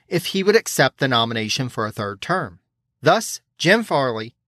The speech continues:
both for his personal benefit as he intended to have his name put in for the nomination, and in his role as the chair of the D N C, made a trip to Roosevelt's home at Hyde Park, New York on July ninth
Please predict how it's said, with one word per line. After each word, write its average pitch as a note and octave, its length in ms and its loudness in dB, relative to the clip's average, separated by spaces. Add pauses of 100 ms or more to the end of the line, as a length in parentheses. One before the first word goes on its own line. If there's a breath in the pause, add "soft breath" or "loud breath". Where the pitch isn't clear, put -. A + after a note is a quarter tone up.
both A#3 300 6
for E3+ 180 -4
his C#3 140 -2
personal G3+ 460 -2
benefit A2 580 -4
as C3+ 200 -2
he A3+ 220 -2
intended E3 480 2
to - 100 -12
have C#3 260 0
his F3+ 240 2
name B2 200 0
put B2+ 260 -2
in A#2+ 180 2
for A2+ 180 -4
the G2+ 80 -8
nomination, G#2 720 -4 (240)
and A3 280 6
in F#3 100 4
his E3 240 2
role D3 340 4
as B2 260 -2
the A2+ 120 -10
chair D#3+ 420 0
of B2 140 -10
the A2+ 80 -6
D B2 180 0
N A2+ 120 -2
C, G2+ 400 -4 (240)
made G3+ 260 6
a A#3+ 80 6
trip - 300 0
to C3+ 120 -8
Roosevelt's E3+ 540 2
home B2 300 -4
at A2 80 -6
Hyde F#3 340 2
Park, E3 320 -2
New D3+ 80 -4
York G#2+ 380 -4
on B2+ 120 -8
July A#2 360 2
ninth G#2 400 -6